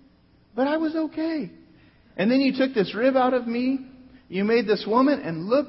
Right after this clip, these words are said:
at the mess and the chaos that she has created. God, this isn't my fault." Adam is basically, he's blaming he said, "This isn't my fault.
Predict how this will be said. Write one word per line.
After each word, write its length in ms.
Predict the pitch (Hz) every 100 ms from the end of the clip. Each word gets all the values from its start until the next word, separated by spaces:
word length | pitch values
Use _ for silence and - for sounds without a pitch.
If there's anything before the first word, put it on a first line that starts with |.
| - 165
at 100 | -
the 80 |
mess 500 | 156 170 226 254 - - - -
and 160 | 160
the 60 | 135
chaos 600 | - 233 247 247 254 - - - 151
that 100 | 135
she 280 | - 233
has 120 | 240 240
created. 480 | 208 185 156 135
God, 220 | 170 202 254
this 160 | 269
isn't 260 | 262 185 135
my 220 | 117 143
fault." 400 | - 202 233 - - - _ _ _ _ -
Adam 280 | 165 226 208
is 160 | - - -
basically, 460 | 196 196 180 160 - -
he's 180 | 220 180 -
blaming 840 | 185 196 240 269 240 180 160 160 - - _ _ _ _
he 80 | 190
said, 100 | 214
"This 160 | 311 339
isn't 260 | 302 233
my 240 | 131 127 147 -
fault. 260 | 220 247